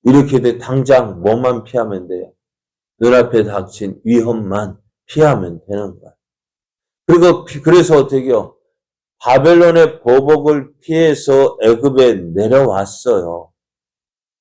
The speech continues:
그런데 저들은 바뀐 게 뭘까요? 뭐가 바뀌었을까요? 환경만 바뀌었어요. 장소만 바뀌었어요. 그죠? 유다 땅에 있다가 어디로 내려와?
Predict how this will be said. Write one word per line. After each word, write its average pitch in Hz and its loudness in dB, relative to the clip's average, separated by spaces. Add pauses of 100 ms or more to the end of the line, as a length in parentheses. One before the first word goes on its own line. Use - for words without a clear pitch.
(300)
그런데 110 -4 (540)
저들은 123 0
바뀐 127 -8
게 123 -2
뭘까요? 98 -4 (1700)
뭐가 101 0
바뀌었을까요? 98 -10 (1300)
환경만 135 0
바뀌었어요. 90 -18 (320)
장소만 127 -2
바뀌었어요. 95 -12 (1040)
그죠? 165 -4 (640)
유다 156 4
땅에 139 0
있다가 107 -4
어디로 104 -4
내려와? 98 -6